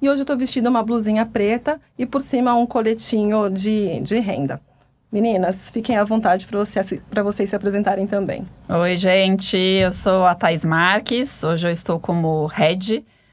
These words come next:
Speaker 2: do Jornada pro Futuro, do Grupo Companhia de Talentos. Eu sou uma mulher branca, com cabelos escuros na altura dos ombros, tô com uma camisa azul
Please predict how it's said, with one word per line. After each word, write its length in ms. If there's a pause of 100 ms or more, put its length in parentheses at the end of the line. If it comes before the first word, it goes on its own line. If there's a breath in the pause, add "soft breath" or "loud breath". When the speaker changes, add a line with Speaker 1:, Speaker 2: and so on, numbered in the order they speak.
Speaker 2:
do 100
Jornada 240
pro 140
Futuro, 520 (140)
do 140
Grupo 240
Companhia 400
de 120
Talentos. 840 (280 soft breath)
Eu 160
sou 220
uma 140
mulher 200
branca, 680
com 100
cabelos 400
escuros 540
na 60
altura 220
dos 360
ombros, 440
tô 140
com 100
uma 120
camisa 400
azul 500